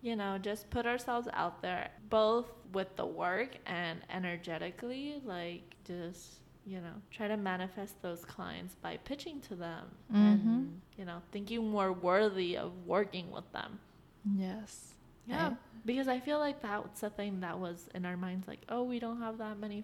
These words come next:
Speaker 1: followers, like, I can't pitch myself yet, but at least the service that we offer is, is valuable for any business owner, any service provider, because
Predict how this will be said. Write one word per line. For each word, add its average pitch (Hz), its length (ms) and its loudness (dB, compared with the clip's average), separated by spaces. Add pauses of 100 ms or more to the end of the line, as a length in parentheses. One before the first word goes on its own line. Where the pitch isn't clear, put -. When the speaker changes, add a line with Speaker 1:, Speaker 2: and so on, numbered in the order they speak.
Speaker 1:
followers, 190 760 -4
like, 185 200 -8 (440)
I 226 120 -2
can't 226 420 -2
pitch 202 280 -2
myself 185 520 -4 (100)
yet, 180 420 -4 (100)
but 226 340 6 (180)
at 233 200 2
least 285 220 0
the 311 100 0
service 190 440 -2
that - 280 -4
we 175 180 -2
offer 175 360 0 (100)
is, - 420 -6 (340)
is 208 180 -4
valuable 233 680 6
for 180 420 -2 (160)
any 262 300 -4
business 180 480 -4
owner, 175 300 -4 (100)
any 269 300 -4
service 180 400 -4
provider, 175 580 -4 (200)
because 240 420 0